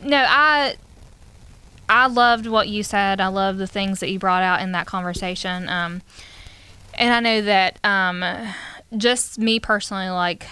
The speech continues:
and especially for our listeners, you know, if you are not in a discipleship relationship where you have somebody that you go to that may be, um, not even older, but somebody that can help pour into you,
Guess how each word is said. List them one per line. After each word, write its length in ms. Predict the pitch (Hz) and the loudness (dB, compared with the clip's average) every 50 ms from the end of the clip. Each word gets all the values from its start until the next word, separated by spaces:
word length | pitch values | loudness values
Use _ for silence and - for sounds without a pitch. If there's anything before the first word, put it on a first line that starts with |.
| - - - - - | -20 -20 -20 -10 -6
and 160 | 214 202 202 | -4 -4 -2
especially 440 | 196 - - - 233 240 - 269 247 | -4 -4 -2 -2 -2 -2 -2 -4 -4
for 140 | - 208 190 | -2 0 0
our 100 | 190 185 | 0 2
listeners, 400 | 185 202 - - 196 185 185 190 | 0 -2 -2 -4 -6 -6 -6 -6
you 60 | 185 | -4
know, 160 | 180 180 180 | -4 -4 -4
if 160 | 180 175 - - | -4 -6 -6 -2
you 300 | 214 214 226 233 226 - | -2 0 0 0 0 0
are 160 | - 196 196 | 0 0 0
not 300 | 190 190 196 208 202 - | 2 2 2 2 2 0
in 80 | 190 185 | -4 -4
a 100 | 185 185 | -4 -4
discipleship 720 | 175 180 170 - 170 170 170 - 180 175 - 185 180 - | -6 -6 -6 -4 -4 -4 -4 -6 -10 -10 -8 -10 -8 -6
relationship 680 | 185 180 175 175 175 180 - 196 190 - - 180 175 - | -6 -6 -4 -4 -4 -4 -6 -8 -10 -8 -8 -8 -8 -8
where 340 | - 180 180 175 175 175 175 | -6 -4 -2 -2 -2 -2 -2
you 200 | 175 185 190 185 | -2 -4 -4 -4
have 260 | 170 180 175 180 185 | 0 0 0 0 0
somebody 380 | - 214 190 185 185 185 185 180 | -4 -6 -2 -2 -2 -2 -2 -4
that 100 | 180 - | -6 -6
you 140 | - 175 180 | -6 -6 -4
go 160 | 185 185 196 | 0 0 0
to 260 | 208 - 277 269 269 247 | 0 -2 -4 -6 -4 -4
that 120 | 226 - | -6 -6
may 260 | - 196 190 190 190 | -4 -4 -4 -2 -2
be, 400 | 196 185 196 190 190 185 185 170 - | -2 -4 -4 -4 -4 -4 -6 -6 -4
um, 260 | - 185 175 180 180 - - - - - - - | -4 -4 -4 -4 -6 -10 -16 -20 -20 -20 -10 -2
not 140 | 220 254 262 | -2 0 0
even 260 | 269 233 214 208 196 - | 0 0 0 -2 -2 0
older, 340 | - 196 190 214 254 269 269 | -2 -2 0 0 0 0 0
but 180 | 220 202 196 | 0 0 -2
somebody 320 | - - 208 202 202 196 196 | -2 -2 -2 0 0 0 0
that 200 | 190 190 170 180 | -2 -2 -2 -2
can 160 | - 196 185 | -4 -6 -6
help 240 | 180 165 190 190 185 | -4 0 0 -2 -2
pour 240 | - - 202 196 196 | -2 -4 -2 0 0
into 260 | 190 185 180 - 190 | 0 -2 -4 -6 -6
you, 400 | 180 170 170 170 180 214 233 240 | -6 -2 -2 -2 -2 -2 -4 -8